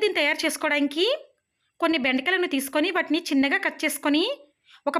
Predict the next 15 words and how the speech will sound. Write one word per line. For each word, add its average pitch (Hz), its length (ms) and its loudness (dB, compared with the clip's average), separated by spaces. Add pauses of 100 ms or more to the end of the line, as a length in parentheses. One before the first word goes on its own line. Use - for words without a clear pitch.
పది 285 120 0
నిమిషాల 294 240 2
పాటు 339 240 0 (120)
ఆరబెట్టుకోవాలి. 247 720 0 (680)
తర్వాత 277 460 0 (520)
స్టవ్ 294 280 0
పై 440 60 2
ఒక 427 200 -4
కడాయి 294 200 0
పెట్టుకొని 311 500 0 (640)
అందులో 294 200 2
రెండు 381 180 2
స్పూన్ల 339 280 -2
ఆయిల్ 311 320 2
వేసుకొని 294 440 0